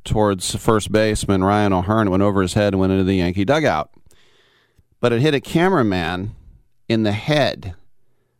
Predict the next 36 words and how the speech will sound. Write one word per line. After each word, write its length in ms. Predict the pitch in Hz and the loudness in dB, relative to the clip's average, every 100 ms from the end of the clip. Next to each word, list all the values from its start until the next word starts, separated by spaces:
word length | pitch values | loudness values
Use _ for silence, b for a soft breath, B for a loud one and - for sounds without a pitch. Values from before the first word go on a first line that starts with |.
| _ - | _ -10
Pete 280 | - 123 - | -4 -4 -6
Stendel, 640 | - 123 123 101 82 82 - | -2 0 0 0 -4 -6 -4
and 160 | 98 | -2
the 80 | 98 | -2
game 280 | 92 110 120 | 0 0 0
was 160 | 107 | 0
delayed 320 | - 101 101 98 | 0 0 0 0
for 100 | 101 | 0
more 180 | 98 | 2
than 140 | 95 90 | 0 -2
fifteen 440 | 123 120 - 104 | -2 -4 -2 0
minutes. 300 | 98 107 104 | 0 0 -2
They 120 | 98 | -2
got 180 | 95 90 | -2 -2
paramedics. 640 | - 110 107 104 104 101 - | 0 0 2 2 0 -2 -2
They 120 | 95 | -2
put 220 | - 113 | -2 -2
him 160 | 110 104 | 0 0
on 140 | 101 | -2
a 100 | 82 | -4
stretcher. 680 | - - 104 113 110 107 107 | -6 -2 0 0 0 2 2
They 140 | 101 | 2
put 140 | 98 90 | 0 -2
a 60 | |
cooling 400 | - 113 110 101 | -2 0 0 0
pack 260 | 110 98 98 | 0 0 0
on 100 | 90 | -2
his 120 | 87 | -2
forehead, 400 | - 98 98 92 | 0 0 2 0
and 100 | 90 | 0
he 100 | 95 | 0
was 160 | 98 87 | -2 0
giving 320 | 98 90 82 | 0 0 -2
the 80 | 82 | -4
peace 320 | - 107 101 | -4 -4 -4
sign 480 | - 90 85 82 | -4 -2 -2 -6